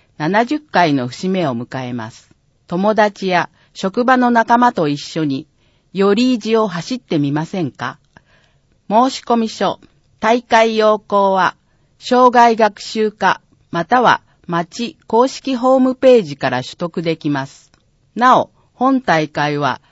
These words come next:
埼玉県ふるさと創造資金の補助を受けています。部門、第一部、中学男子、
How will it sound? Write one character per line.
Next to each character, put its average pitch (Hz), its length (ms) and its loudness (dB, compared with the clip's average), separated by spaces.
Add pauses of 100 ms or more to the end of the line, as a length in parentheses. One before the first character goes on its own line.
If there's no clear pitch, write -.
(120)
埼 240 380 0
玉 254 300 0
県 139 340 -6 (220)
ふ - 180 -6
る 262 100 -2
さ 220 180 0
と 147 140 -4
創 226 300 0
造 247 300 2
資 - 160 -10
金 180 280 -2
の 117 180 -6
補 - 180 -8
助 233 140 0
を 165 180 2
受 - 240 -8
け - 60 -8
て 131 100 -8
い 117 120 -10
ま 113 160 -12
す。 - 220 -20 (440)
部 208 160 -2
門、 233 400 0 (720)
第 214 320 2
一 165 440 -6
部、 151 240 -4 (340)
中 277 280 0
学 151 320 -2
男 165 260 2
子、 131 300 -12